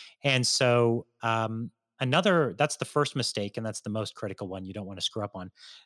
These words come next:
The other thing is, if you have units that have shorter range, like my commanders, often you'll move your Riptides first and then realize, "Oh, my commanders literally have to be standing right in the footprint of that Riptide in order to be in range and not be the closest target."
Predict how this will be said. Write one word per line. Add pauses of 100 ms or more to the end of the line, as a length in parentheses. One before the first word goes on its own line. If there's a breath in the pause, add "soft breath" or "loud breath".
The
other
thing
is,
if
you
have
units
that
have
shorter
range,
like
my
commanders, (480 soft breath)
often
you'll
move
your (160)
Riptides
first (320)
and
then
realize,
"Oh,
my
commanders
literally
have
to
be
standing
right
in
the
footprint
of
that
Riptide (400 loud breath)
in
order
to
be
in
range
and
not
be
the
closest
target."